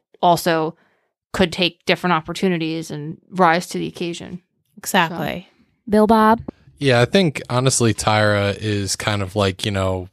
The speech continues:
Speaker 4: the Grinch of, of the town. You know, like, everyone celebrates Christmas and this and that, and the Grinch is like, "I hate Christmas," and, you know, whatever. And Tyra is like that with, with football. Strangely, like,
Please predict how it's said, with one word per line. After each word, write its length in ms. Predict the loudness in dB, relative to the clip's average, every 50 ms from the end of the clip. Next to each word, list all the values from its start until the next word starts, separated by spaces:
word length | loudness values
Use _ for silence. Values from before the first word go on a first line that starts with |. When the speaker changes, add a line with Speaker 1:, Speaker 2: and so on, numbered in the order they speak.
| _ _
Speaker 4:
the 100 | -4 -2
Grinch 680 | -2 0 2 2 2 0 0 -2 -2 -2 -2 -2 -4 -6
of, 340 | -6 -6 -6 -6 -8 -8 -8
of 300 | -4 -2 -2 -2 -2 -4 -6
the 100 | -6 -6
town. 640 | -6 -4 -4 -2 -2 -2 -4 -6 -8 -10 -12 -12 -10
You 160 | -6 -4 -4
know, 220 | -2 -2 -2 0 0
like, 120 | 2 2
everyone 380 | 2 2 2 0 0 0 0 -2
celebrates 580 | -2 0 0 0 0 2 2 0 0 0 -4
Christmas 560 | -2 -2 -2 -2 -2 -2 -4 -4 -4 -4 -4 -4
and 120 | -4 -4
this 160 | -2 -2 -4 -4
and 100 | -2 0
that, 120 | 0 0 0
and 100 | 0 -4
the 60 | -6
Grinch 300 | -2 -2 -2 -2 -2 -4
is 100 | -4 -4
like, 180 | -4 -4 -4 -4
"I 180 | -4 -2 -2
hate 280 | -2 0 0 -2 -2 -2
Christmas," 600 | -2 0 0 0 0 0 0 2 2 2 2 0
and, 220 | 0 -2 -2 -4 -6 -10 -14 -20 -20 -20 -20 -10 -4
you 120 | -2 0
know, 280 | 2 4 4 4 4 2
whatever. 460 | 0 -2 -2 0 0 2 0 0 -2
And 120 | -4 -6
Tyra 380 | -4 0 2 2 2 2 2 0
is 160 | -2 -2 -2
like 240 | -2 -2 -4 -4 -6
that 400 | -4 -2 -2 0 -2 -2 -4 -8
with, 320 | -8 -8 -8 -8 -8 -12 -12 -10
with 180 | -10 -10 -10
football. 460 | -4 -2 -2 -2 -2 -6 -12 -12 -12 -14 -18 -20 -20 -16 -12
Strangely, 640 | -8 0 2 2 2 2 0 0 2 2 4 4
like, 240 | 4 2 0 0 -4